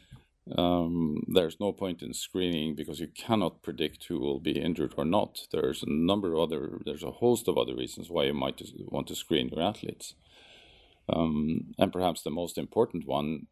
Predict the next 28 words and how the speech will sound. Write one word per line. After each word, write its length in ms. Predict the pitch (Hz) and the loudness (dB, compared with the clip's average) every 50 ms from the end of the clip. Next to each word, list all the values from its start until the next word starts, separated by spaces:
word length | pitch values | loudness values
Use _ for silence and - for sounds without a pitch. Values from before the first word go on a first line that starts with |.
| - - - | -14 -8 -4
uh, 380 | - 67 64 64 62 55 - - - - - - - - - - - - - - - - | -4 -2 -2 -2 -2 -4 -6 -6 -10 -14 -16 -14 -14 -10 -8 -6 -6 -6 -6 -8 -6 -2
and, 440 | - 95 85 80 78 78 76 - - - - - - - | 2 2 4 4 2 0 -2 -6 -10 -14 -10 -8 -4 -4
uh, 80 | - - - - - - - - - 95 92 | -4 -2 0 0 -2 -2 -2 -4 -2 2 2
which 160 | 90 - - | 2 2 2
is 100 | 85 - | 0 2
the 120 | 82 71 | 4 4
reason 380 | 67 80 92 101 - - 76 69 | 6 6 6 4 4 0 -2 0
for 140 | - 92 80 | 2 2 4
why 420 | 76 80 80 78 78 73 76 78 | 4 6 4 6 6 6 4 4
we 220 | 76 76 78 76 73 | 0 -2 -4 -4 -4
have 240 | 82 76 65 65 | -2 -2 -2 -2
a 100 | 71 62 60 - _ - | -2 -6 -8 -10 _ 0
pretty 200 | - 113 110 87 | 0 2 4 4
extensive 640 | 67 - - - 82 78 76 - 76 65 60 - - | 2 0 -2 -4 -4 -4 -2 -2 -4 -4 -4 -6 -10
screening 520 | - - - - - 92 85 87 85 - - | -12 -12 -10 0 2 4 4 4 2 0 -2
program 380 | - 85 76 71 78 71 69 | 0 0 0 0 0 -2 -2
at 100 | 69 - | -4 -4
the 80 | - 71 | -4 -6
Norwegian 420 | 71 67 69 76 67 - 82 78 | -6 -4 -4 -4 -4 -4 -4 -2
Olympic 480 | 69 78 78 82 - 69 - - - - _ - - - - - - _ _ - | -2 -2 -2 0 -2 -4 -4 -4 -10 -20 _ -20 -20 -20 -20 -20 -20 _ _ -8
Training 420 | - - - 98 107 110 92 73 | 0 6 6 8 8 6 4 2
Center, 460 | - - - - - - 82 - - - - - - | 0 -4 -8 -8 -8 -2 -2 -2 -2 -2 -8 -8 -4
uh, 300 | 82 76 76 76 69 - - | -2 0 0 0 -2 -2 2
with 180 | - 85 78 | 2 2 4
all 220 | 82 82 87 87 78 | 4 4 4 6 6
our 180 | 76 73 71 | 4 4 2
Olympic 400 | 67 60 82 85 - 95 85 - | -2 -2 -4 -4 -4 -6 -8 -6
athletes, 520 | - 60 60 - - - 78 78 - - | -4 -4 -4 -4 -4 -6 -6 -6 -8 -14